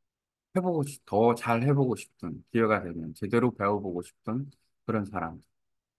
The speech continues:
이런 부류가 있습니다. 그리고 이제 뭐, 아, 세 번째 기준으로는 이제는 서핑도 하나의 어떤 프로그램화돼 있기 때문에 그 어떤 체험 단체,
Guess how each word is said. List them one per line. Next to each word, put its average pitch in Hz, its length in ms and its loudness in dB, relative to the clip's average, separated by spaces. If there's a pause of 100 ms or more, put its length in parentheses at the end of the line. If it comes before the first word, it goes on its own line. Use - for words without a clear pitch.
(220)
이런 127 800 2
부류가 95 260 0
있습니다. 76 340 -10 (380)
그리고 113 260 -2
이제 90 240 -6
뭐, 80 280 -10 (540)
아, 71 320 -6 (140)
세 151 160 -2
번째 151 380 0
기준으로는 104 960 -2 (640)
이제는 98 720 -4 (500)
서핑도 110 880 2 (280)
하나의 120 380 4
어떤 95 300 -4
프로그램화돼 170 880 2
있기 90 360 -8
때문에 85 580 -6 (680)
그 80 340 -12
어떤 98 360 -6 (720)
체험 185 400 6
단체, 104 540 -6